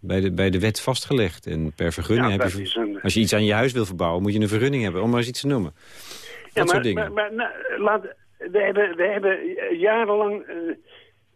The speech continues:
Speaker 2: het, het socialistische gedachte gehad, hè?
Speaker 1: Ja.
Speaker 2: Nou, en ik denk dat, eh, dat, dat meneer, eh,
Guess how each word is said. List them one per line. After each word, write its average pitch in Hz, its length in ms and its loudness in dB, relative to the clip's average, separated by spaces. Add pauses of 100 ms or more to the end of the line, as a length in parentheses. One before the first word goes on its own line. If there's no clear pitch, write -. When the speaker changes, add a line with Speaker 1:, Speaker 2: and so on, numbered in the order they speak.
(280)
Speaker 2:
het, - 260 -6
het 165 180 -4
socialistische 190 800 -2
gedachte 143 520 -2
gehad, 104 400 -6
hè? 196 220 2
Speaker 1:
Ja. 87 220 -4 (640)
Speaker 2:
Nou, 107 320 0
en 113 400 -6
ik 135 160 -2
denk 143 200 2
dat, 127 220 0
eh, 143 340 2 (680)
dat, 160 180 0 (240)
dat 143 260 0
meneer, 139 520 2
eh, - 1400 -10